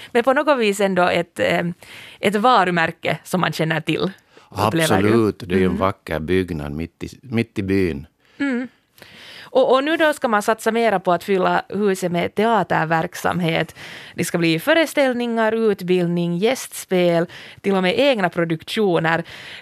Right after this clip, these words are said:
Speaker 1: Kan det ge tillräckligt nu med egen ekonomisk bärkraft, tror du? Något som Kulturfonden ju nu har efterlyst.
Speaker 2: Det, jag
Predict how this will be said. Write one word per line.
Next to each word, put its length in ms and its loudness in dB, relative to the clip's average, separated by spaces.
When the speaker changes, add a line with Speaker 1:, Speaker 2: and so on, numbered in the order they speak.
Speaker 1:
Kan 280 2
det 80 2
ge 280 4
tillräckligt 500 0
nu 120 0
med 240 0
egen 420 4
ekonomisk 760 0
bärkraft, 960 -2
tror 260 0
du? 180 -2
Något 300 0
som 240 -2
Kulturfonden 680 0
ju 60 -2
nu 80 -4
har 140 -2
efterlyst. 760 -6
Speaker 2:
Det, 640 -2
jag 360 0